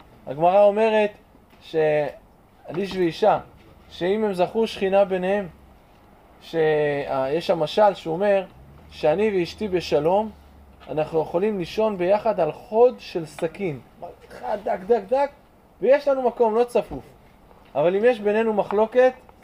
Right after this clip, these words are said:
אפילו מיטה של שישים אמות, ואין מקום. משפחה שיש בה הרבה כעס, הם גרים בפנטהאוס, שתי קומות,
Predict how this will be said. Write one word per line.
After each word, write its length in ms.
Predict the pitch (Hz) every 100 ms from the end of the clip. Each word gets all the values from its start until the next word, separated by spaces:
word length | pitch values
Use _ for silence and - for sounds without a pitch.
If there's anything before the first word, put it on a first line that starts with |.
| - - -
אפילו 320 | 151 262 262
מיטה 420 | 233 202 - 247
של 180 | 220 214
שישים 480 | - 180 - 233 220
אמות, 540 | 190 196 262 294 - - _ - - 139
ואין 280 | 185 196
מקום. 320 | 175 143 135 113 - _ - - - -
משפחה 380 | - 180 233 220
שיש 340 | - 214 196
בה 240 | 190 190 170 - _ _ -
הרבה 280 | 147 160 196
כעס, 560 | 214 214 247 240 - - _ _ - -
הם 180 | 214 208
גרים 360 | 208 226 240 208
בפנטהאוס, 840 | 196 190 180 233 233 214 180 160
שתי 300 | - - 208
קומות, 460 | 196 196 220 220